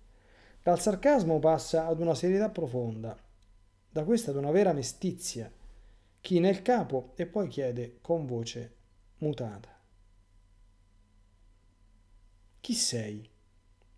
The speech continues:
"Gesù di Nazaret, il Messia." "Tu?"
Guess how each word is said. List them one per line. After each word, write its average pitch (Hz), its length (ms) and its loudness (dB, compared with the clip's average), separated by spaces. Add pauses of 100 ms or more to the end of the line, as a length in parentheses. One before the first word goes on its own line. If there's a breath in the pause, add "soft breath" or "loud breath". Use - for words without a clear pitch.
(1000)
"Gesù 143 280 -2
di 170 120 2
Nazaret, 113 600 0 (300)
il 151 140 -2
Messia." 151 520 -2 (1500)
"Tu?" 240 520 12